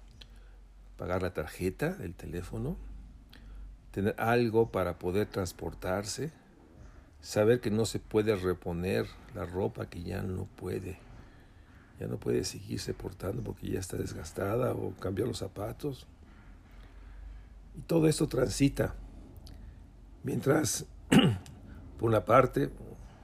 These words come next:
una real,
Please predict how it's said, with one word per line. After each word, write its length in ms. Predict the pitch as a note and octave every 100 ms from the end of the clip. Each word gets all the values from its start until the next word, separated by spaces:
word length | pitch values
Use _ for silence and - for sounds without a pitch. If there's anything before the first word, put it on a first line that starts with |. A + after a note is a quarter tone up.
| - - - - - - - - -
una 600 | A2 C3 B2 G2+ G#2 - - -
real, 500 | G#2+ A2+ B2+ D3+ -